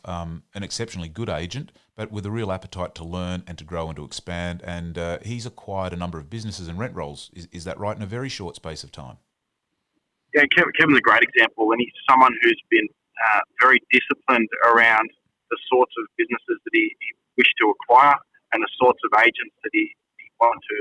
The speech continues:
Speaker 2: to, uh, to develop. So he's protecting that culture, and he was looking for people that, um, that were going to add to that culture that he'd established. Um, but it would have been easy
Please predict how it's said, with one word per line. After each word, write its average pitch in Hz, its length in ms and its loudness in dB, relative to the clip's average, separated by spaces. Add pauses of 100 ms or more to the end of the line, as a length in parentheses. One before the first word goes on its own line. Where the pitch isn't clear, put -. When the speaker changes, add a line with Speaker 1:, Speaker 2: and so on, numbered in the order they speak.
Speaker 2:
to, - 240 -20
uh, 104 560 -4
to - 340 -20 (140)
develop. 135 320 4 (560)
So 120 80 6
he's - 160 4
protecting - 460 2
that 110 180 2
culture, 131 400 4
and - 300 -2
he 113 60 2
was 113 120 -2
looking 131 380 2 (100)
for 101 160 -10
people 117 400 0
that, 107 140 2 (880)
um, 104 320 2 (180)
that 117 80 0
were 120 80 2
going 120 160 4
to - 140 -2
add 131 100 2
to 127 160 -6
that - 140 -2
culture 113 320 0
that 104 160 -6
he'd 110 100 -2
established. - 600 -2 (520)
Um, 107 340 2 (520)
but 127 100 4
it 123 80 2
would 156 140 6
have 143 80 4
been 127 120 6
easy 135 300 2